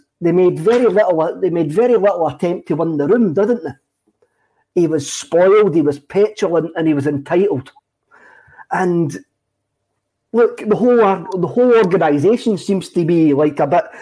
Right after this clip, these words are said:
narcissistic, a bit bullying, and a bit entitled. I'm not saying that, I'm not saying that it is, but I've had enough experience of folk like that in real life to say that they're, that it's quite dangerous, and, and,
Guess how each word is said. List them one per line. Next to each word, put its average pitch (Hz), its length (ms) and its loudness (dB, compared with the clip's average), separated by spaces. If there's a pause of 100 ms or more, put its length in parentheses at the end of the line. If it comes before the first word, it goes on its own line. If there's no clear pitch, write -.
(100)
narcissistic, 226 760 -4
a 196 60 -2
bit 156 280 -4
bullying, 170 440 2
and 147 120 0
a 143 60 -2
bit 160 200 -2
entitled. 156 640 -4 (300)
I'm 175 140 0
not 240 160 2
saying 202 240 2
that, 139 240 0
I'm 151 200 -2
not 208 140 2
saying 160 280 0
that 139 340 -2
it 240 100 0
is, - 260 -10 (260)
but 170 260 0
I've 151 100 -4
had 170 140 -2
enough 175 260 0
experience 208 680 -2
of 165 120 -4
folk - 380 -6
like 165 200 0
that 160 220 0
in 156 120 -4
real 160 200 2
life 165 460 -2 (500)
to 165 100 -4
say 170 320 2
that 165 160 0
they're, 151 480 -4
that 160 240 -4
it's 165 120 -10
quite 170 320 -4
dangerous, 170 540 0
and, 147 120 -2
and, 156 340 0